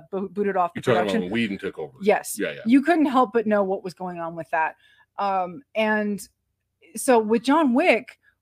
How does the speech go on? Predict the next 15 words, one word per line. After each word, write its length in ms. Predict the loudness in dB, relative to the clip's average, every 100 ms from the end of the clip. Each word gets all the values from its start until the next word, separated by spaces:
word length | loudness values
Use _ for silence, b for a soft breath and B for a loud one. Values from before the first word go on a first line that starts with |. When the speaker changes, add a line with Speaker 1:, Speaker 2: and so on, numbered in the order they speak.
| -10
Speaker 1:
we 220 | 0 2 2
were 200 | 2 0
under 160 | 0
the 120 | 0 -2
impression 720 | -2 -6 -8 -8 -10 -10 -12 _ -10
that 520 | -2 0 0 -4 -12 _ -6
the 120 | -4
last 720 | 0 4 4 2 -8 -14 -16 _ _
installment 600 | -4 -2 0 0 0 -8
was 160 | -8 -8
going 200 | -6 -6
to 80 | -6
be 240 | -6 -8 -10 -20 -20
two 180 | -10 -6
films. 480 | 0 0 0 -8